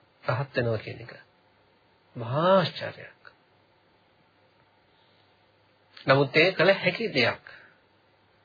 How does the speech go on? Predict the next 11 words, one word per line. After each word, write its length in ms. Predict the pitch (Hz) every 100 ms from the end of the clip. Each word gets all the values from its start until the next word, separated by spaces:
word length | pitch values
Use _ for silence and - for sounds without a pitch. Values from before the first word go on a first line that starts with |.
| _ _ _ _ _ _ _ _ _ _ -
අද 180 | 127 127
මේ 240 | 143 160
බණ 340 | 175 165 165 175
අපේ 240 | 165 175
පින්නතුන් 420 | 170 165 165 180
වගේ 280 | 170 170 180
අයම 220 | 170 170 175
තමයි 320 | 170 175 214 269 -
අතීතයේදී 800 | 165 175 175 175 170 170 185 349 - _ _ _ _ _ _ -
භාවනා 460 | 139 139 147 151 151
කරලා, 380 | 147 160 165